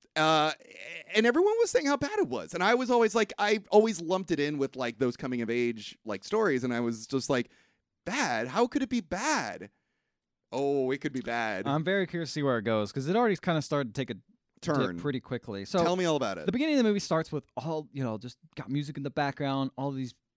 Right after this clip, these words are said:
Speaker 2: kids walking out, very eighties looking,
Speaker 1: Mm-hmm.
Speaker 2: wearing their graduation caps, and it's like, "Yeah, they're all graduating. Look at them be friends." Cut to them in a hospital,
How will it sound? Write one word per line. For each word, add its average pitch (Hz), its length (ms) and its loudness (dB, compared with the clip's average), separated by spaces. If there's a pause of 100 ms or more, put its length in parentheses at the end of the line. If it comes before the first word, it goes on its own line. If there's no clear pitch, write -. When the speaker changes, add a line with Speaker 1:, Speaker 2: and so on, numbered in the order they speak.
(140)
Speaker 2:
kids 151 380 -2
walking 135 340 -4
out, 131 280 -2
very 135 320 0
eighties 127 340 -4
looking, 131 420 -2
Speaker 1:
Mm-hmm. 113 460 -4
Speaker 2:
wearing 156 220 -2
their 139 100 -2
graduation 131 720 0
caps, 135 420 -6
and 113 100 -8
it's 101 140 -14
like, 80 160 -20
"Yeah, 113 320 -10
they're 117 140 -4
all 127 140 0
graduating. 113 500 -8
Look 120 100 -8
at 131 40 -8
them 131 100 -4
be 135 120 -6
friends." 98 500 -10 (420)
Cut 220 160 0
to 226 100 -2
them 196 180 4
in 165 80 2
a 147 40 2
hospital, 131 720 0